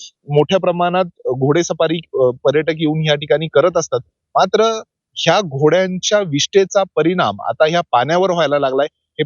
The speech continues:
पाणी दूषित झालेले आहे आणि हे पाणी दूषित होऊन हे सर्व या भागात जातंय आणि त्याच्या, त्याचा परिणाम असा होतोय की इथल्या लोकांना आता अनेक आजारांना तोंड द्यावं लागतंय.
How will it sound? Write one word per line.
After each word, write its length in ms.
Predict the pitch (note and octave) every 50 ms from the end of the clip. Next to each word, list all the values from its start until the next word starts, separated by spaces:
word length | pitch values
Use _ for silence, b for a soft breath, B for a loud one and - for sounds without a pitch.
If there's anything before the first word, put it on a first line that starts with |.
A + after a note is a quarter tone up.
| - -
पाणी 400 | C3+ C3 C#3+ F#3 G#3+ A3+ A3+ G3+
दूषित 500 | - - C3+ C3+ C#3+ D#3 D3 - A#3+ A3+
झालेले 460 | E3 E3 F3+ E3+ D#3+ D#3+ D3+ D3+ C#3+
आहे 260 | A#2+ A2 A#2+ G#2+ - - _ _ _ _ -
आणि 300 | A#2+ C3 D#3+ E3+ C#3+ F#3+
हे 60 | G3+ G3+ -
पाणी 260 | - D#3 C#3+ D3+ F#3+
दूषित 360 | G3 D#3 D3 E3 D#3 - A3+ G#3+
होऊन 300 | - - E3+ C#3 A#2+ A2+ A#2 - _ _ _ _ -
हे 80 | E3+
सर्व 360 | F3 - - E3+ F3 F#3 G3+ G3+
या 200 | F3+ D#3 D#3 E3
भागात 380 | D3+ D#3 C#3+ C3 C#3 D3+ D#3+ D#3+ - _ - C3 B2
जातंय 380 | B2 C3+ B2+ - - G3 E3
आणि 240 | C3 A2 A2+ C#3 D#3
त्याच्या, 300 | D3+ - C3 B2 - F3+
त्याचा 360 | F3 E3 - - G#2+ - - E3+ -
परिणाम 360 | - C#3+ D#3 E3+ F3+ E3+ C3+ C3
असा 180 | C#3+ - F#3+
होतोय 260 | E3+ E3 D#3+ - E3+
की 220 | E3+ - F#3+ F#3+ F3+
इथल्या 300 | D#3+ - E3+ F3+ F3+ F#3
लोकांना 540 | F3 C#3 B2+ C#3 C#3 - - F#3 F3+ E3 B2+
आता 260 | A2+ A2 - D#3 - -
अनेक 320 | - C3+ D#3+ G#3 F#3+ -
आजारांना 580 | C3 C3 C#3+ D3 E3 D#3 D#3+ D#3 D3+ D3+ D#3+ F#3 G#3 -
तोंड 480 | _ _ _ _ _ - F3+ F#3+ F3+ D3+
द्यावं 260 | D#3 C#3 C#3 C#3 C3
लागतंय. 340 | A#2+ A2 - _ - G#2+